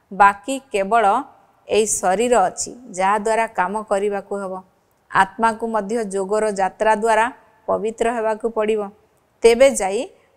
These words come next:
ପବିତ୍ର ଆତ୍ମାମାନେ ଘରକୁ ଯାଇପାରିବେ। ସ୍ୱର୍ଗକୁ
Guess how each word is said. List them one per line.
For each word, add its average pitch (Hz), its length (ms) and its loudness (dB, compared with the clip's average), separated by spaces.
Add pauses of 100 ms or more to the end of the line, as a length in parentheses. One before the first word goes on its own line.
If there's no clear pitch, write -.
ପବିତ୍ର 208 440 0
ଆତ୍ମାମାନେ 202 760 -4
ଘରକୁ 190 440 -6
ଯାଇପାରିବେ। 180 640 -6 (400)
ସ୍ୱର୍ଗକୁ 240 760 4